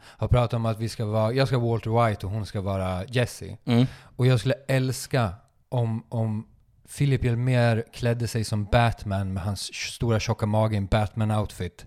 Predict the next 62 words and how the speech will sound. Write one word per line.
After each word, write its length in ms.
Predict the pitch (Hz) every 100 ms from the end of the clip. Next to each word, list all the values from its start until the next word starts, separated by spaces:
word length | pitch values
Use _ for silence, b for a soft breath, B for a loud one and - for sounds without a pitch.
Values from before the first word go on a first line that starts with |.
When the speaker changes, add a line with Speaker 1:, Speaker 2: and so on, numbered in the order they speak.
| b
Speaker 2:
Ja. 320 | - 151 147 139
Speaker 1:
Och 60 |
också 160 | 135 123
så, 160 | - 117
och 180 | 135 120
du 180 | 139
bara 180 | 127 123
står 240 | - - 117
bredvid 380 | 120 113 117
ledsen 600 | 110 113 98 - 113 104 101 b b
som 320 | - 123 120
Robin 560 | 127 120 113 107 104 92 b b b
i 100 | 127
en 60 | 123
liten 260 | 117 113 104
tight 480 | - 117 104 - -
trikå. 500 | 107 - 110 76 -
Speaker 2:
Jag 140 | 123
måste 220 | 123 117 107
fan 160 | 113
se 80 | 101
ifall 140 | 95
det 60 | 90
finns 260 | - 98 90
någon 100 | 139
Speaker 1:
Är 40 |
Speaker 2:
sån 80 | 95
Speaker 1:
inte 120 | 101
det 40 |
helt 400 | 131 123 131 -
Speaker 2:
Robin-outfit. 100 | 120
Speaker 1:
underbart? 380 | 117 120 120 101
Speaker 2:
Jag 80 | 117
måste 180 | 127 120
fan 180 | 117 101
hitta 260 | 113 107
det. 140 | 101 82 B B B B
Speaker 1:
F- 80 | -
Speaker 2:
Men 120 | 151
jag, 200 | 202 170
i 60 | 165
alla 120 | 156
fall, 320 | 147 117 127
det 360 | 143 139 127 131
är 60 |
så, 280 | 120 143 131 87 85 - -
jag 220 | 143 151
är 40 |
sidekick. 680 | 139 131 98 92 107 104 - - -
Men 240 | 120 131
då, 160 | 147 127 143
då 200 | 196 214
är 60 |
det 60 | 226
fan, 220 | - 214
alltså 200 | 180 170
det, 140 | 185 185
du 200 | 139 165
vet, 120 | -
det 80 | -
är 40 |
naturligt 640 | 156 - 165 110 147 -